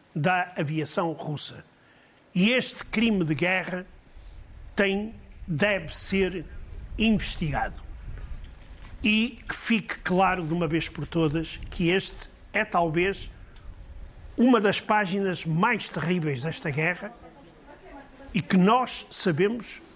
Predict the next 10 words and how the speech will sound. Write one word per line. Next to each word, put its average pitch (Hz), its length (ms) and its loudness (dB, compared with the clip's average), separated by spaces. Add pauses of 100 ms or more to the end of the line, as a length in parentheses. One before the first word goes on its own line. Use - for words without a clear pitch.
(340)
quem 202 180 4
são 214 300 2
os 185 100 -6
seus 175 220 -2
autores. - 560 -8 (800)
Foram 185 260 4
pilotos 220 480 2
russos 170 420 0
que - 220 -8
bombardearam, 170 800 2